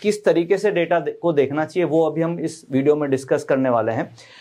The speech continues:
जैसे सबसे पहले आज का मैं आपको बैंक निफ्टी का डेटा दिखाता हूं, क्योंकि आज बुधवार है और बैंक निफ्टी की एक्सपायरी हुई है। तो हम सबसे पहले बैंक निफ्टी के डेटा को समझते हैं, उसके बाद हम निफ्टी के डेटा को समझेंगे, जिसकी एक्सपायरी कल होने वाली है,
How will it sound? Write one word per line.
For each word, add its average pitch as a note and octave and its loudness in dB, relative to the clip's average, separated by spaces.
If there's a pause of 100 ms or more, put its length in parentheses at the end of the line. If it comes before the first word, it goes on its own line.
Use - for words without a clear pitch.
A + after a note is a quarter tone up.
(800)
जैसे E3+ 4
सबसे G3+ 2
पहले G#3+ 2
आज E3 0
का F#3+ 2
मैं F#3+ 2
आपको F#3 0
बैंक D#3+ -2
निफ्टी F#3 -2
का F3 4
डेटा E3 2
दिखाता C3+ -2
हूं, C#3 -4
क्योंकि D3 -2
आज D3 0
बुधवार D3+ 0
है D3+ -6 (120)
और B2 0
बैंक B2 0
निफ्टी C#3+ -4
की D3+ -4
एक्सपायरी C#3+ 2
हुई C#3+ -2
है। D#3 -2 (440)
तो D#3 2
हम D3+ 0
सबसे E3+ 0
पहले E3+ 4
बैंक C#3+ 0
निफ्टी D#3+ -2
के F3 0
डेटा D3+ 2
को E3+ -2
समझते D3+ -2
हैं, E3+ 2
उसके D#3 0
बाद D3+ 0
हम D3+ -4
निफ्टी C3+ -2
के D3+ 2
डेटा D3+ 2
को D3+ -2
समझेंगे, D3 -2
जिसकी C#3 -4
एक्सपायरी D3 0
कल D#3+ 2
होने D#3 0
वाली D3+ 0
है, F3+ -6